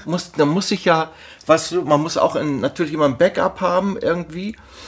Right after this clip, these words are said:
äh, dass das nicht passiert, weißt du, dass sofort irgendwie,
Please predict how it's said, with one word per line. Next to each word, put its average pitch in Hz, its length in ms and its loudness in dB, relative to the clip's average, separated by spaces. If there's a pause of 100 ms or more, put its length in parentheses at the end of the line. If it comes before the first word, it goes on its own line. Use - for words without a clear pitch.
(240)
äh, 139 220 0
dass 151 220 0
das 147 160 -4
nicht 170 160 -8
passiert, 170 580 -2
weißt 135 220 0
du, 143 40 -4
dass 131 220 -4
sofort 180 400 0
irgendwie, 143 440 -2